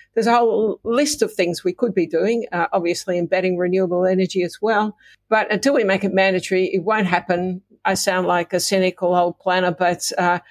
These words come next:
after many, uh, many decades in this field, and I was national president of the Planning Institute when I was a practitioner for a long time,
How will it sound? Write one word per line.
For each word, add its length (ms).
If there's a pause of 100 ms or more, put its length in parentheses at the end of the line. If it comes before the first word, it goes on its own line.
(160)
after 280
many, 380
uh, 220 (220)
many 260
decades 520
in 80
this 200
field, 380
and 120
I 60
was 280
national 360
president 540
of 320
the 80
Planning 340
Institute 580
when 100
I 120
was 120
a 60
practitioner 540
for 160
a 60
long 180
time, 340